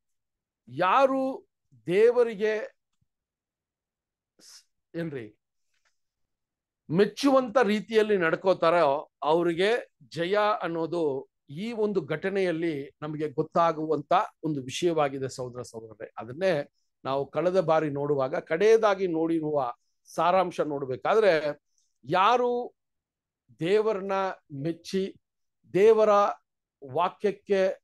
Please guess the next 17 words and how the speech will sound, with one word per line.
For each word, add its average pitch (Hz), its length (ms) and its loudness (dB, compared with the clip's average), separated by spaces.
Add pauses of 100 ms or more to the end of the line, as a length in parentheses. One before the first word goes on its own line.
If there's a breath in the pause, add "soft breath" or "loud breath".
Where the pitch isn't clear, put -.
(380)
ಭಯಭಕ್ತಿಯಿಂದ 185 760 -2
ನಡೀತಾರೋ 147 880 2 (460)
ಅವರು 160 580 0 (140)
ಎಷ್ಟೇ 226 680 4 (140)
ಚಿಕ್ಕವರಾಗಿರ್ಲಿ 160 1120 0 (460)
ಅವರು 151 540 -2 (320)
ಜಯ 180 220 0
ಹೊಂದುವಂತ 180 640 0 (500)
ವ್ಯಕ್ತಿಗಳಾಗ್ತಾರೆ 147 920 -2
ಅಂತ 117 340 -6 (640)
ನಮಗೆ 147 300 0
ಒಂದು 135 280 -2
ಬುದ್ಧಿಪಾಠವನ್ನ 147 840 -4 (400)
ಕಳೆದ 226 240 2
ಬಾರಿ 160 320 2
ನೋಡಿದ್ವಿ. 110 400 -8 (640)
ಸರಿ, - 400 -6